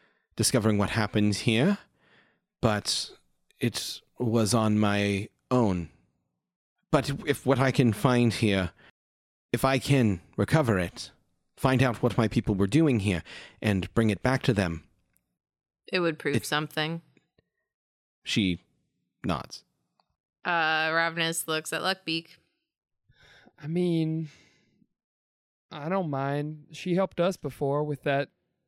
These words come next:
Speaker 3: Triceratops skeleton thing.
Speaker 1: <laughs>
Speaker 2: Um, Ravnus looks back at her. "I have another question."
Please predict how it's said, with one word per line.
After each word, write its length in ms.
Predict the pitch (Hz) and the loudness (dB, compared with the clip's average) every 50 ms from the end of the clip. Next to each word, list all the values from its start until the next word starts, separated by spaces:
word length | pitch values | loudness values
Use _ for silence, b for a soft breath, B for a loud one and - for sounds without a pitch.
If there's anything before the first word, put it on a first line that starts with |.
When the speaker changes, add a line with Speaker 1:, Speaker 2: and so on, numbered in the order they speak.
| _ _ _ _ _ _ - | _ _ _ _ _ _ -10
Speaker 3:
Triceratops 800 | - 156 139 139 - - 151 147 147 139 - 151 143 131 127 - | -6 -4 -4 -4 -4 -2 0 0 0 -2 -2 -2 -2 -2 -2 -4
skeleton 500 | - - - 147 139 143 139 - - 143 131 | -6 -2 0 0 0 0 -2 -4 -6 -6 -2
thing. 340 | - 156 151 151 165 160 - b b b b b b b b _ _ _ _ _ _ _ _ _ _ _ _ _ - | -2 0 0 0 -2 -4 -8 b b b b b b b b _ _ _ _ _ _ _ _ _ _ _ _ _ -12
Speaker 1:
<laughs> 460 | - 58 65 - - - - 127 113 - - - - _ _ _ _ _ _ _ _ _ _ _ _ _ _ - | -10 -10 -10 -10 -12 -10 -6 -6 -6 -6 -8 -14 -14 _ _ _ _ _ _ _ _ _ _ _ _ _ _ -6
Speaker 2:
Um, 640 | - 180 180 175 175 175 170 170 170 170 175 180 _ _ _ _ _ _ _ _ _ _ _ _ _ _ _ _ - - | -4 -2 0 0 2 2 0 0 0 -2 -6 -8 _ _ _ _ _ _ _ _ _ _ _ _ _ _ _ _ -12 -6
Ravnus 520 | 185 175 170 165 165 165 160 170 170 - | -4 -2 -2 0 -2 -2 -4 -4 -4 -6
looks 200 | 175 170 170 - | -6 -8 -8 -6
back 240 | - 175 175 175 180 | -6 -4 -4 -4 -4
at 120 | 165 170 170 | -6 -6 -6
her. 160 | 165 - - - | -6 -8 -6 -4
"I 120 | - 160 | -2 -2
have 120 | 165 160 | -2 -2
another 280 | 165 165 156 151 147 147 | -2 -2 -2 -2 -2 -4
question." 720 | - - 151 147 147 - - - - 147 143 143 147 151 | -4 -4 -6 -6 -4 -6 -8 -10 -10 -10 -10 -10 -12 -12